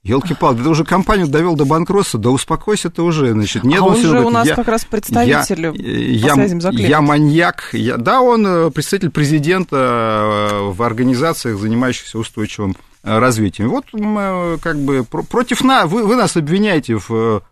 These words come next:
Speaker 1: в, э, в каком-то догматизме, мы пытаемся в цифрами об-, с цифрами объяснить, почему мы так думаем,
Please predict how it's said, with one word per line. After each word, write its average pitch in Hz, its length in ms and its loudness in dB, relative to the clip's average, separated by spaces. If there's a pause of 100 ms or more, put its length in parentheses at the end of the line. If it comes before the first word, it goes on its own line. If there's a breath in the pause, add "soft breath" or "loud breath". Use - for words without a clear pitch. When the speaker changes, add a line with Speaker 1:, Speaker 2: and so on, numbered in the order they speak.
(220)
Speaker 1:
в, - 40 -18
э, 113 160 -2
в - 220 -14
каком-то 139 380 -4
догматизме, 156 760 0 (160 loud breath)
мы 156 120 -2
пытаемся 175 500 0
в - 80 -8
цифрами 147 460 2
об-, 131 200 -4
с - 60 -6
цифрами 160 340 0
объяснить, 139 420 -2
почему 143 300 -4
мы 131 140 2
так 139 200 -4
думаем, 170 360 2